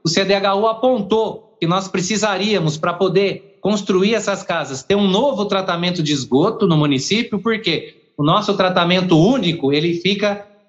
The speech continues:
indo ali às margens da estrada São Pedro do Turvo, Santa Cruz do Rio Pardo. Ele tá muito longe, haja vista que o nosso terreno tá aqui pra cima, pra cima do Jardim Planalto, parte alta da cidade. Então, isso fez com que nós corrêssemos atrás pra conseguíssemos um recurso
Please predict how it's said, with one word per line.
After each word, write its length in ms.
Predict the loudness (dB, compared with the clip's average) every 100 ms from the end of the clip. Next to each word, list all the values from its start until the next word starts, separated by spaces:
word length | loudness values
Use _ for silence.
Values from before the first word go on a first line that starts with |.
| _
indo 340 | 0 2 2
ali 200 | 2 0
às 160 | 0 -2
margens 480 | -2 -2 -2 -4 -2
da 240 | -2 -2
estrada 420 | -6 -6 -4 -2 -2
São 220 | -2 0
Pedro 240 | 0 2
do 160 | 2 2
Turvo, 220 | 0 0
Santa 280 | -2 -2 -2
Cruz 200 | -2 0
do 40 |
Rio 120 | 0
Pardo. 340 | 0 -2 -4 -8 _ _ _
Ele 140 | -2
tá 140 | 0 0
muito 260 | 0 2
longe, 480 | 2 2 0 -2 -4
haja 260 | -4 -2 -2
vista 280 | -2 -2 0
que 80 | 0
o 40 |
nosso 280 | 0 -2 -4
terreno 440 | -2 0 -2 -4 -8 _ _
tá 80 | -8
aqui 180 | -4 -2
pra 200 | 0 0
cima, 380 | 4 4 4 -2
pra 200 | -2 0
cima 240 | 0 0
do 60 | 0
Jardim 300 | 0 -2 -2
Planalto, 500 | -2 0 -2 -4 -6
parte 280 | -6 -2
alta 240 | -2 0 0
da 120 | -2
cidade. 520 | 0 -2 -2 -4 -10 -16 _ _ _ -2
Então, 440 | -2 0 -2 0 2
isso 280 | 2 2
fez 220 | 0 0 2
com 140 | 0
que 100 | 2
nós 240 | 0 0
corrêssemos 560 | -2 -2 -2 -2 -2 0
atrás 380 | -2 -2 -4 -4
pra 120 | -4
conseguíssemos 640 | -4 -2 0 0 0 2 2
um 80 |
recurso 560 | 0 0 2 2 0 -8